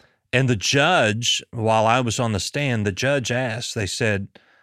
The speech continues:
uh, he said, "Do you realize that through this adoption that you are legally bound to care for him,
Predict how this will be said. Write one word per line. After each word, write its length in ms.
uh, 220
he 160
said, 320
"Do 80
you 260
realize 800
that 160
through 240
this 200
adoption 600
that 160
you 280
are 380
legally 640
bound 680
to 120
care 380
for 220
him, 460